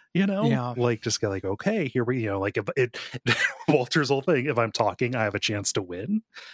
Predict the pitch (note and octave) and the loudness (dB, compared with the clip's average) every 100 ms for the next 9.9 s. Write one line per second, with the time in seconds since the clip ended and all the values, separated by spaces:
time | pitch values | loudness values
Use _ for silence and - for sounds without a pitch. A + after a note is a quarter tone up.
0 | - - - C#3+ C3+ E3 A3+ - _ _ | -20 -20 0 2 4 4 2 -2 _ _
1 | - D#3+ D3 - A#2+ A#2+ A#2+ - C3+ B2 | 0 2 2 -2 -4 -4 -2 0 2 2
2 | B2 C3 - B2+ A#2 B2+ - - C#3 A#2 | 0 -2 0 2 2 0 0 0 2 2
3 | D3 C3+ - G#2+ G#2 B2 F#2 F#2+ G#2+ - | 2 2 -2 -2 -4 -4 -8 -10 -10 -2
4 | - - C3 - _ _ _ _ B2 A2+ | -2 0 -2 -4 _ _ _ _ 0 2
5 | G2+ G2 - C#3 G#2+ G2 - - F#2+ - | -2 -6 -8 -4 -2 -2 -4 -6 -4 -2
6 | G2+ G2 F#2 F#2+ F#2 F#2 F#2+ - C#3+ G2+ | -2 -2 -4 -6 -6 -4 -4 -2 -2 -2
7 | - - F2+ G2+ F#2 F#2 F2+ F2+ F2 E2+ | -4 -4 -4 -6 -4 -6 -8 -8 -10 -8
8 | - F#2 - E3+ - - - - - _ | -6 -2 -2 -2 -6 -10 -4 -2 -4 _
9 | _ _ _ _ _ _ F#2 F#3+ F2+ | _ _ _ _ _ _ -2 -2 -2